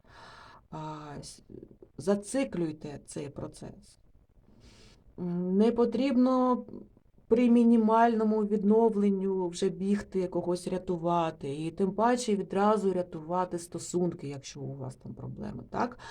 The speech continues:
А скоріш за все, це воно і є, і там основний відтік енергії у вас відбувається, от як мені показують так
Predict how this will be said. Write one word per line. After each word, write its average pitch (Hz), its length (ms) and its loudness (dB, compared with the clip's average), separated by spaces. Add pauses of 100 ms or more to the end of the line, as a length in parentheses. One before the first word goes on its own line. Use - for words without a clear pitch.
(200)
А 254 100 -6
скоріш 523 340 0
за 247 140 0
все, 214 240 -2
це 202 220 -2
воно 170 320 -2
і 156 80 -8
є, 143 380 -10
і 151 140 -10
там 214 300 2
основний 156 480 -8
відтік 220 520 -12
енергії 156 520 -8
у 143 60 -12
вас 156 260 -10
відбувається, 143 720 -12
от - 160 -20
як - 220 -18
мені 180 220 0
показують 147 520 -10
так 131 160 -14